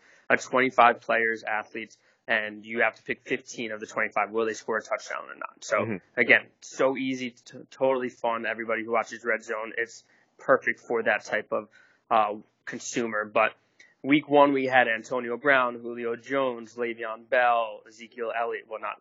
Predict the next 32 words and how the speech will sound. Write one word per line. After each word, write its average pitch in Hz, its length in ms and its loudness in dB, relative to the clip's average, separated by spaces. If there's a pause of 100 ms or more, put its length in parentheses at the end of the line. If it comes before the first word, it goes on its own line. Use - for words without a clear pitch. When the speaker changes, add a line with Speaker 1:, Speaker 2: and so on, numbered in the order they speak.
Speaker 1:
last 107 300 -6
year, - 120 -14
but - 160 -8 (360)
we 131 100 0
had 131 180 8
all 131 220 0
the 123 140 -2 (120)
top 120 240 -2
guys. 143 200 0
We're 110 80 -12
like, 113 120 -10
"This 127 180 -16
is 120 120 -18
so 120 180 -4
easy. 123 280 -4
Obviously, 113 400 0
they're 110 140 -2
gonna 107 140 -4
score 107 240 -6
touchdowns." 117 460 -4
We're 117 80 -4
like, 117 140 -4
"All 190 100 0
right." 139 220 4 (360)
And 110 340 4 (260)
none 147 420 2
of 143 80 -4
them 127 140 -2
scored 120 260 -4
touchdowns. - 480 0
We're - 160 4
like, 170 180 2